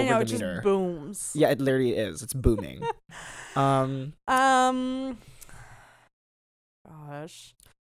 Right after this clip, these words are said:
Speaker 2: This is terrible.
Speaker 1: <laughs>
Speaker 2: This is, like, the worst episode yet.
Speaker 1: I mean, like, what else have we done?
Speaker 2: I don't wanna fight right now, and I know fighting would be entertaining, but I just, like,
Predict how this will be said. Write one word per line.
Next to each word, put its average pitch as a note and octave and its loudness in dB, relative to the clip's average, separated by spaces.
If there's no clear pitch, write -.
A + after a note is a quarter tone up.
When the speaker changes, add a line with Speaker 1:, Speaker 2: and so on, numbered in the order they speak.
Speaker 2:
This - -8
is E4 -10
terrible. D#3 -6
Speaker 1:
<laughs> - 0
Speaker 2:
This C#4 4
is, C4+ -6
like, B3+ -4
the G#3+ -2
worst F#3 -4
episode F3+ -8
yet. E3+ -2
Speaker 1:
I F3+ 2
mean, F3+ 0
like, D3 0
what - 0
else D#3+ 4
have B3 -4
we E3+ 2
done? F#2 -2
Speaker 2:
I A#3+ 2
don't G4+ 4
wanna A4 2
fight E3+ 0
right D#3+ -4
now, D#3 -2
and F#3+ -2
I G#3+ 2
know C4 2
fighting G#3+ 6
would G3+ -4
be F#3 0
entertaining, F3 -4
but F3+ -4
I F3+ 2
just, F3+ -6
like, F3+ -4